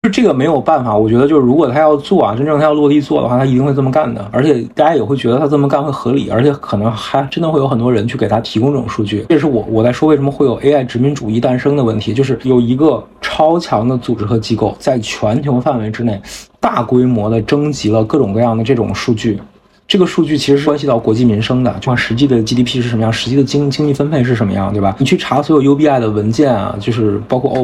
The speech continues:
Worldcoin 的一些信息啊，它是没有任何承诺这些数据不会 exchange 出去的。就第一，它没有承诺它不会收集这些数据；第二，它没有承诺这些数据不会 exchange 出去。就如果这些数据呢，它再重新丢给A I，再丢给大模型，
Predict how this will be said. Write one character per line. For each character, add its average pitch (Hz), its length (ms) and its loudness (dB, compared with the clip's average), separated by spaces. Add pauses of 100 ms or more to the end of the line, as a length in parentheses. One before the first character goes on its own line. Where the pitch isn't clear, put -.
Worldcoin 147 500 2
的 110 60 0
一 104 60 -2
些 120 100 -2
信 117 220 0
息 123 160 -2
啊， 98 160 -2
它 185 140 0
是 190 100 0
没 131 140 4
有 156 160 4
任 160 280 2
何 127 200 -2
承 113 420 -4
诺 139 220 2
这 127 120 0
些 135 140 0
数 135 220 -2
据 123 120 0
不 113 140 -2
会 131 160 2
exchange 131 380 -6
出 - 120 -12
去 - 120 -10
的。 104 60 -14 (440)
就 143 140 2
第 175 120 4
一， 196 60 6
它 190 80 2
没 165 100 2
有 156 120 2
承 127 180 -2
诺 135 140 2
它 139 80 0
不 135 100 0
会 139 80 6
收 151 260 0
集 127 120 2
这 101 80 0
些 98 80 -2
数 104 160 -4
据； 104 160 -4
第 160 80 0
二， 151 120 2
它 151 120 -4
没 147 80 2
有 147 120 2
承 117 220 -2
诺 131 140 2
这 131 80 2
些 135 80 4
数 135 160 -2
据 123 80 0
不 110 160 -2
会 131 120 2
exchange 120 360 -2
出 120 120 -10
去。 - 160 -10 (120)
就 123 80 2
如 135 160 4
果 170 100 4
这 143 100 -2
些 156 120 4
数 151 180 0
据 139 120 0
呢， 107 220 0 (640)
它 - 140 -2
再 208 160 2
重 143 240 -2
新 165 160 2
丢 165 180 4
给 135 120 2
A 127 220 0
I， 120 180 2
再 117 80 0
丢 135 120 0
给 113 120 2
大 107 160 -2
模 101 120 -2
型， - 160 -8